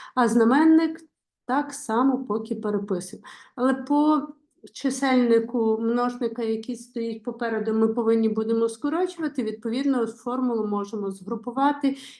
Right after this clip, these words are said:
і записати, що це буде у нас а корінь квадратний з а додати двадцять сім.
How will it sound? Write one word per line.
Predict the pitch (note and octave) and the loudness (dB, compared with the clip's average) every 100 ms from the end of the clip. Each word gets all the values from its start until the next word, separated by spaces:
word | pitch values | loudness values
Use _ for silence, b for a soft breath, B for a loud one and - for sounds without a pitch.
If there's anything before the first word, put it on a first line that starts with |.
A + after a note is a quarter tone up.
| - | -2
і | C4+ | 0
записати, | B3 A3 G#3 A3+ G3+ G3+ G3 | 2 0 -2 -2 -4 -2 -6
що | F#3+ - G#3 | -4 -4 -4
це | G#3 C4 B3 | -2 2 2
буде | A3+ G#3 A3 G3 G3 | 2 2 2 2 2
у | A3 | 2
нас | A#3+ C4+ D4+ B B B _ - | 4 4 0 B B B _ 2
а | A#3+ A3 | 4 4
корінь | A3 - B3 A#3 G#3+ A3 G#3 G#3 | 2 -4 0 2 2 2 2 0
квадратний | G#3+ G3 G#3 G3 G3 A3 | -4 -2 -2 -4 -4 -4
з | A3 | -4
а | A3+ C#4+ D4+ | 0 0 2
додати | G3+ F#3+ G3+ A3+ - A3 | -2 -4 -4 -6 -4 -6
двадцять | F#3 F#3 F#3+ G#3 G3+ | -6 -2 0 0 -6
сім. | - - F#3+ | -14 -14 -16